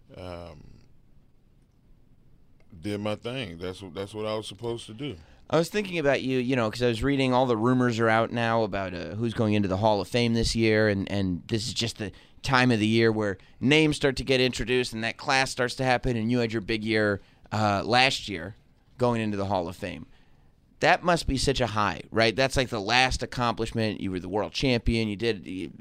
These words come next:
Speaker 2: you, I can't imagine that there's anything in wrestling that you didn't accomplish. You get into the Hall of Fame. When you realize now that the year's gone by and the new class is going in and the cycle is, just keeps moving.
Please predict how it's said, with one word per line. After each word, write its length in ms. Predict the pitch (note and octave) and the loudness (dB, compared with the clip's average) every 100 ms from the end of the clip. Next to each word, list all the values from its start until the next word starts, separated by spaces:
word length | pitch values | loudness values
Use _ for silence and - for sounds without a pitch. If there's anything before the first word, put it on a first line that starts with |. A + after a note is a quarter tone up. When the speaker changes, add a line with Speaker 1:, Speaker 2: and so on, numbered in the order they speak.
| - | -12
Speaker 2:
you, 440 | F#2+ A2+ C3+ C3 - _ _ | -8 -6 -6 -6 -10 _ _
I 80 | C#3+ | 2
can't 300 | C#3+ F#3 F3 | 4 2 2
imagine 600 | D#3 C#3 C3 A#2 A2+ A2 - - _ | 2 2 2 0 0 -2 -8 -20 _
that 100 | A#2 | -2
there's 160 | A#2 A2+ | 0 0
anything 320 | B2 A#2 A#2 | 0 0 -2
in 60 | A2 | 0
wrestling 320 | A2 - A2+ | 0 0 -2
that 100 | G2 | 0
you 80 | G2 | 2
didn't 260 | A2 G#2 | 2 2
accomplish. 640 | F2 A2 F2 - C#2+ - - _ _ - _ | -2 -6 -8 -10 -12 -14 -18 _ _ -20 _
You 120 | G#2+ | 2
get 160 | A2 C3 | 4 4
into 180 | C#3+ | 4
the 120 | C3 B2+ | 4 4
Hall 220 | B2 A2+ | 2 2
of 80 | G#2+ | -2
Fame. 340 | G#2+ F#2 F#2 - _ _ _ - | -4 -4 -8 -14 _ _ _ -2
When 180 | A2+ | 2
you 120 | B2 B2+ | 2 2
realize 600 | B2 E3 E3 D3+ C3 A#2 | 2 2 4 2 2 0
now 260 | B2 B2 | 2 2
that 140 | A2+ G2+ | 2 -2
the 80 | |
year's 300 | G#2+ A2+ A#2 | -2 0 0
gone 260 | G#2 A2 G#2 | 0 -2 0
by 400 | G2 F2 E2+ F2 - _ - | -2 -2 -4 -8 -14 _ -6
and 140 | A2 | -2
the 80 | A2 | 0
new 180 | A#2+ B2 | 2 0
class 340 | - A#2 A2 | 0 -2 -2
is 120 | G#2+ | -2
going 300 | A#2 A2 G#2+ | 0 0 0
in 360 | G#2 G2 F#2+ F#2 - - - | -2 -2 -4 -8 -14 -20 -10
and 120 | G#2+ | -8
the 60 | G#2 | -6
cycle 500 | - A#2+ A#2 A#2 A2+ | -2 -2 0 2 2
is, 300 | G#2+ - - | 0 -6 -12
just 180 | - B2 | -4 -4
keeps 280 | - B2 G2+ | 0 0 2
moving. 500 | B2+ C#3+ B2 G2+ F2+ | 2 2 2 -2 -4